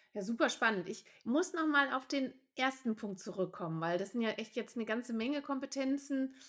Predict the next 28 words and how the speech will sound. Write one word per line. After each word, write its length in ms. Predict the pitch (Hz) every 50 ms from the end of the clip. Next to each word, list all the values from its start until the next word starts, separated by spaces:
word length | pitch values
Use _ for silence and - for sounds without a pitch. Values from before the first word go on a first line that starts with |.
| - - - - - - -
Ähm, 520 | - - 220 214 214 220 220 220 214 214 - -
und 160 | 226 226 214
du 120 | 233 220 214
hattest 300 | 240 247 330 302 - -
gesagt: 340 | 269 233 233 226 226 226 -
„Mensch, 240 | 226 226 233 - -
wir 80 | 240 214
stellen 280 | - - 233 233 240 220
auch 120 | 214 214
den 180 | - 240 214 214
Studenten 800 | 214 - 226 196 190 208 220 254 285 277 269 262 254 247 240 233
so 360 | 214 226 220 220 214 214 208 -
agentische 640 | - - 190 190 208 220 262 262 240 - - 233
Systeme 720 | 208 214 208 190 - - 262 262 262 254 247 240 233 233
zur 200 | 233 - 247 226
Verfügung, 580 | 226 240 220 214 - 254 247 240 233 226 220 202
wo 120 | 214 220
sie 160 | 208 202 208 202
mit 200 | 208 202 196 196
Selbstkontrollen 800 | 214 208 208 - - - 233 214 214 - - 214 196 196 196 202
Onboarding 640 | - - 202 208 214 208 202 196 185 185 190 190 190
machen 300 | 185 180 214 208 202 185
können, 520 | 190 208 196 185 185 185 185 185 185 185 - - 190 190 208 - -
checken, 320 | - 220 214 - 226 214 202
wo 80 | 196 208
ihre 180 | 202 196 202 208
Lehrinhalte 680 | 202 208 214 180 143 170 190 190 190 185 185 185 185
sind.“ 260 | 185 - 190 190 190